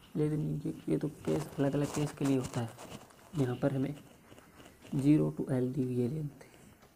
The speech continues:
ज़ीरो to L है। तो ये जब आपको ज़ीरो से L, ज़ीरो से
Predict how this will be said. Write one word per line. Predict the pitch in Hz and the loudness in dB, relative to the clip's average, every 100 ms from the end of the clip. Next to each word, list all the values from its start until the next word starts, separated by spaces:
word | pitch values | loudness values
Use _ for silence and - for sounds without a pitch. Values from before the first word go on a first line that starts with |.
| - _ _ - - - _ _ _ _ | -20 _ _ -20 -20 -20 _ _ _ _
ज़ीरो | - 143 147 147 | -2 2 2 0
to | - - | -4 -2
L | 123 117 | 0 -2
है। | 113 - - - - _ _ - | -4 -14 -20 -20 -20 _ _ 0
तो | 147 | 2
ये | 147 - - | 2 0 -6
जब | 151 147 - - 143 147 - - - - - - | -4 -4 -2 -2 -2 -8 -14 -20 -20 -20 -20 -6
आपको | - - - 147 | -6 -2 2 4
ज़ीरो | 127 151 156 147 | 6 6 6 2
से | 147 - - | -4 -2 2
L, | 156 160 151 - - - - - - - - - - - - - - _ - - - | 2 2 -4 -14 -18 -18 -18 -20 -20 -20 -20 -20 -20 -20 -20 -20 -20 _ -20 -16 -6
ज़ीरो | 143 143 139 143 | 2 6 6 4
से | 147 | -2